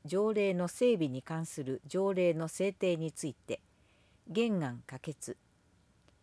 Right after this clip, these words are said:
議案八十三。羽曳野市国民健康保険条例の一部を改正する条例の制定について。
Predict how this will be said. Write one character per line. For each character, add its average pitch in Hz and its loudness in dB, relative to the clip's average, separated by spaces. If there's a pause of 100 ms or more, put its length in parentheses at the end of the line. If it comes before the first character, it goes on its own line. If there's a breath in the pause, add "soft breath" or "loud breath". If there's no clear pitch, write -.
(240)
議 185 2
案 190 0
八 220 -4
十 196 0
三。 151 -4 (840 soft breath)
羽 214 0
曳 226 -2
野 208 2
市 - -6
国 233 0
民 233 0
健 233 -2
康 214 0
保 196 -2
険 196 2
条 180 6
例 139 0
の 127 -6
一 233 -4
部 190 2
を 131 2
改 165 -2
正 151 0
す 147 -4
る 139 -4
条 214 2
例 208 4
の 180 0
制 196 0
定 175 0
に 165 -2
つ - -6
い 131 -4
て。 - -8